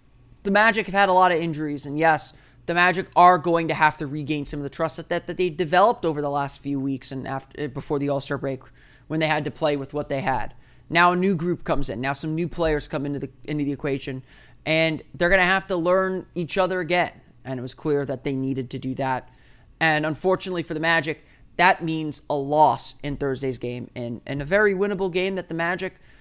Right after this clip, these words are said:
had control of. Even when New York made runs in the fir-, in the first half,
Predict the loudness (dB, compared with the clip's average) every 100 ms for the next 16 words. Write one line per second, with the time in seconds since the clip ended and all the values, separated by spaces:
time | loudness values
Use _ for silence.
0 | _ 2 6 6 2 -6 0 2 2 2
1 | -2 -8 -6 -6 -4 0 0 0 0 -2
2 | -2 -2 -2 0 2 2 0 -4 -4 -6
3 | -6 -6 -6 -6 -6 -4 -6 2 4 4
4 | 0